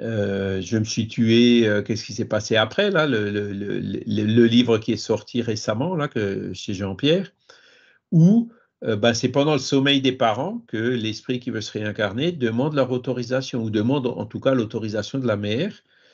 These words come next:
de se réincarner en lui disant : « Attention, euh, je vais avoir un cancer des voies digestives jeune, et puis je vais me dé-, euh, me désincarner jeune. » Et la mère qui dit, l'esprit de la mère qui dit : « Je sais, euh, mais j'assume, je suis d'accord, euh, ce sera aussi utile à mon avancement à moi, donc oui,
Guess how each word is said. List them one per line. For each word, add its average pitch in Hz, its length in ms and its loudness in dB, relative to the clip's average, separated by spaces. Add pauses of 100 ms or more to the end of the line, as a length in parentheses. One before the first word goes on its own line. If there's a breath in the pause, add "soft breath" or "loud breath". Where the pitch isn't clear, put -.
(320 soft breath)
de 123 80 4
se 123 140 -2
réincarner 113 540 2
en 175 60 2
lui 135 120 0
disant : « 127 280 -4
Attention, 143 640 -6
euh, 98 640 -4
je 92 200 -14
vais 107 100 0
avoir 110 300 0
un 101 80 -6
cancer 104 420 -4
des 110 80 -6
voies 104 220 -6
digestives 104 560 -10
jeune, 113 340 -2
et 143 80 -4
puis - 140 -14
je - 100 -16
vais 110 100 -6
me 107 60 -6
dé-, 107 260 -6
euh, 104 120 -2
me 101 100 -8
désincarner 104 640 -4
jeune. » 117 260 0
Et 101 60 -4
la 95 120 -4
mère 117 280 -2
qui 117 140 -6
dit, 117 160 0
l'esprit 113 340 -2
de 104 40 0
la 101 80 2
mère 117 160 -2
qui 120 140 -6
dit : « 143 240 -2 (380 loud breath)
Je 123 220 0
sais, 135 420 2
euh, 104 360 -6
mais 107 140 -6
j'assume, 113 480 -2
je 143 100 -4
suis 131 220 -2
d'accord, 139 600 0
euh, 107 100 -2
ce 104 160 -10
sera 107 200 -2
aussi 107 220 -4
utile 107 320 -4
à 101 60 -4
mon 107 180 -6
avancement 104 480 -6
à - 20 -8
moi, 95 260 -6
donc 131 280 -4 (340 loud breath)
oui, 131 340 4